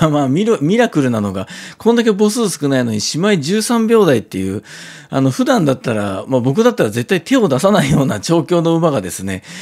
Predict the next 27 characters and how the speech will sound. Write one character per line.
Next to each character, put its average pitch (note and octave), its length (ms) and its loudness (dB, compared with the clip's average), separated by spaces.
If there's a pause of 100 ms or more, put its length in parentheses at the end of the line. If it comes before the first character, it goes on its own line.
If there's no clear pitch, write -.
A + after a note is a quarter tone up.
(200)
き F3+ 100 -4
っ E3 100 -8
ち A#3 160 -6
り G#3+ 140 4
あ G#3 80 4
の、 F#3 600 0
三 F3+ 200 -2
勝 F3 280 0 (280)
も D3+ 100 -2
し D3 80 -2
て D#3+ 80 0
い C#3+ 80 2
る C3+ 140 0
と。 - 240 -8
き E3 100 -4
っ - 60 -6
ち C#4 140 -8
り B3+ 80 -6
っ - 20 -
て - 100 -6
言 C3+ 40 2
い - 40 -4
方 - 140 2
変 B2 100 2
で F#2 80 -4
す G2 140 -10
ね。 A2+ 160 -2